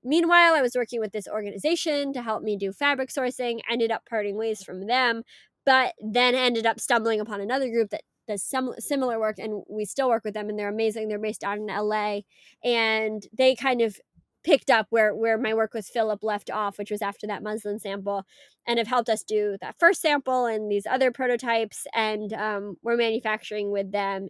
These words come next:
in L A. Um, and yeah, they've been absolute lifesavers. I, it's really luck, but it's also, like, hard work and hustling and emailing people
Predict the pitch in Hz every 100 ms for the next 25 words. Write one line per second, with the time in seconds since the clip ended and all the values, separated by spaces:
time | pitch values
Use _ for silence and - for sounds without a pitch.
0 | - 214 202 196 - 202 190 220 214 202
1 | 220 _ - - _ 226 214 208 202 202
2 | 202 214 - 220 208 208 202 202 - 226
3 | 208 214 226 220 214 - 196 208 214 -
4 | 214 214 - 214 50 - - 240 - -
5 | _ _ _ _ _ 247 285 370 415 440
6 | 427 - _ _ - 254 226 - - _
7 | _ 240 277 262 277 262 - 285 269 240
8 | 220 247 233 226 247 254 214 233 220 220
9 | 214 214 214 208 208 214 208 214 208